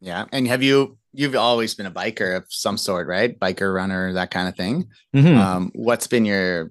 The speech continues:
Speaker 1: predominant, um, you know, type of bike sport?
Speaker 2: Yeah, I mean, I've loved mountain bike, like, cross country, or what we call, uh, cross country Olympic, uh, forever. But I've always, because I trained pretty seriously, um,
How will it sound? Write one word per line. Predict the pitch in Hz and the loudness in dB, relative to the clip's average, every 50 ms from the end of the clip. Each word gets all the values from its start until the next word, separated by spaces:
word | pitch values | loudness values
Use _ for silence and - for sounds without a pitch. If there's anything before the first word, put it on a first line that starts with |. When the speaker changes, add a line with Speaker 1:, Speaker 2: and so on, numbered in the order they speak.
| _ | _
Speaker 1:
predominant, | _ - 104 101 92 90 95 92 90 87 85 - | _ -8 -4 -2 0 0 0 0 -2 -4 -4 -4
um, | - 85 85 80 80 80 78 - - _ _ _ _ _ _ _ _ _ _ _ _ _ _ _ _ _ _ _ | -4 -4 -4 -4 -8 -8 -10 -12 -16 _ _ _ _ _ _ _ _ _ _ _ _ _ _ _ _ _ _ _
you | 107 107 | -2 -2
know, | 95 85 82 - _ _ _ _ _ _ | -2 -2 -6 -10 _ _ _ _ _ _
type | - - 95 92 - | -4 -2 -2 -2 -2
of | 85 82 78 - _ _ - | -4 -6 -6 -10 _ _ -8
bike | - 87 90 - | -4 -4 -2 -2
sport? | - - - 78 - - - - _ _ _ _ _ _ _ _ _ - _ - _ _ _ _ _ _ _ _ _ _ _ _ _ - | -4 -4 -2 -4 -4 -4 -10 -20 _ _ _ _ _ _ _ _ _ -20 _ -20 _ _ _ _ _ _ _ _ _ _ _ _ _ 6
Speaker 2:
Yeah, | 233 269 277 226 | 6 8 8 6
I | 180 151 180 | 6 4 4
mean, | 190 190 | 4 4
I've | 185 175 190 196 165 - - - _ _ - | 2 2 2 2 0 -4 -14 -20 _ _ -4
loved | 135 127 143 143 143 143 123 110 | 2 4 6 6 6 4 2 0
mountain | 123 123 127 127 120 | 0 0 0 0 2
bike, | 117 120 117 113 - | 2 2 2 2 2
like, | 123 113 110 | 0 0 0
cross | - 135 120 113 - | 0 -2 -2 -2 -2
country, | - 117 - 120 | -4 -4 -2 0
or | 117 113 110 | 0 2 2
what | 110 107 | 2 0
we | 95 | -2
call, | 107 - 110 104 - - - _ _ - | -2 -2 -4 -4 -4 -8 -20 _ _ -8
uh, | - 104 101 101 98 95 | -4 -2 -2 0 -2 -2
cross | - - 110 104 | -2 -4 -4 -2
country | - 104 - 110 | -4 -2 0 0
Olympic, | 95 95 98 95 98 - 120 101 92 - _ _ _ _ _ - | 0 0 -2 -4 -2 -2 -2 -2 -2 -4 _ _ _ _ _ -14
uh, | - 92 90 92 95 98 104 | -12 -10 -10 -8 -10 -10 -12
forever. | - - - 110 98 95 104 101 92 87 95 110 143 147 - | -14 -4 2 4 4 6 4 4 2 2 2 2 0 0 2
But | - 113 107 | 2 4 4
I've | 110 117 120 117 | 4 4 4 4
always, | 131 139 147 151 143 135 135 123 - - - | 4 4 6 6 6 6 4 2 0 -8 -6
because | - 120 - 131 127 | -6 -2 0 2 2
I | 147 131 123 113 | 4 2 2 0
trained | 107 - - 123 120 117 104 | -2 -4 -2 0 0 0 0
pretty | - 123 113 101 | 0 -2 -2 -2
seriously, | - - - 107 110 110 104 - - - 104 101 101 98 92 90 - - _ | -4 -2 0 2 2 2 0 -2 -4 -4 -2 -2 -2 -4 -6 -8 -14 -20 _
um, | 104 98 95 95 95 95 98 101 101 98 107 | -10 -8 -8 -6 -6 -6 -6 -6 -6 -8 -10